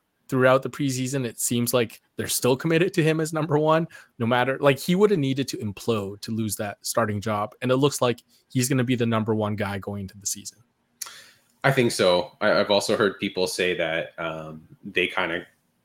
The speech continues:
Speaker 2: that was one of the things that got him to kinda come to the Sabres and, and leave college, was they sort of committed to,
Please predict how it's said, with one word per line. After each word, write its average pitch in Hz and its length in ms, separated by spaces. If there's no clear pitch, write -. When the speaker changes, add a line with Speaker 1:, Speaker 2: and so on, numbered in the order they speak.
Speaker 2:
that 101 140
was 92 160
one 92 120
of 87 60
the - 40
things 87 160
that 85 140
got 82 200
him 82 120
to - 160
kinda 82 220
come 80 200
to 87 80
the 82 80
Sabres 82 480
and, 85 100
and 82 180
leave 82 180
college, 82 360
was 80 120
they 82 100
sort 80 200
of 80 80
committed 85 420
to, 80 280